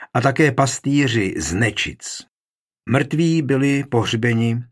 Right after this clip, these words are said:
a živí se těšili, že konečně bude lépe. Obilí na polích dozrálo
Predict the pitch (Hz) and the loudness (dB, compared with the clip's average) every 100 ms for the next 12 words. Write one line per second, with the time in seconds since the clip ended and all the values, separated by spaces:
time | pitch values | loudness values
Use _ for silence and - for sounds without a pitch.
0 | _ _ - - - 95 113 143 156 151 | _ _ -20 -12 -4 0 2 2 0 -2
1 | - 127 - 127 117 110 - 113 113 - | 0 0 0 0 0 -2 -2 -2 -2 -4
2 | 104 98 92 85 69 - - - - _ | -4 -2 -2 -4 -6 -12 -20 -20 -20 _
3 | _ _ _ - 135 135 156 156 143 131 | _ _ _ -2 0 4 2 2 0 0
4 | 131 131 120 87 101 107 113 113 120 123 | 0 -2 -2 -4 -4 -2 0 0 2 0